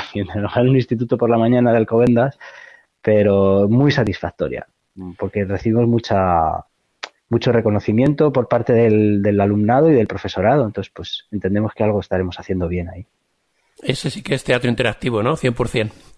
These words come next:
Speaker 1: Eso es cien por cien, sí, eso es cien por cien. Diálogos con el público, la, la clase habla, opina, sí.
Speaker 2: Me parece muy bonito.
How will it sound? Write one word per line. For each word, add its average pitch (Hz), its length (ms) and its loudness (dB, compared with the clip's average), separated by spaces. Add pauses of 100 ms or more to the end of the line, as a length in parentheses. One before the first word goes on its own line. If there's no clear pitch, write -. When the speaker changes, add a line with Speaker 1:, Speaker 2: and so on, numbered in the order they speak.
(680)
Speaker 1:
Eso 165 280 2
es 147 140 2
cien 127 220 2
por - 320 -2
cien, 90 300 -2
sí, - 340 -2
eso - 200 -6
es - 60 -8
cien 98 140 -2
por 92 140 -2
cien. 95 260 -2
Diálogos 127 720 2
con 110 140 0
el 104 120 0
público, 139 580 2
la, 104 260 2
la 101 120 0
clase 110 360 0
habla, 131 460 4
opina, 123 680 0 (280)
sí. - 280 -4 (1500)
Speaker 2:
Me 110 140 0
parece 117 300 2
muy 110 140 0
bonito. 101 400 -4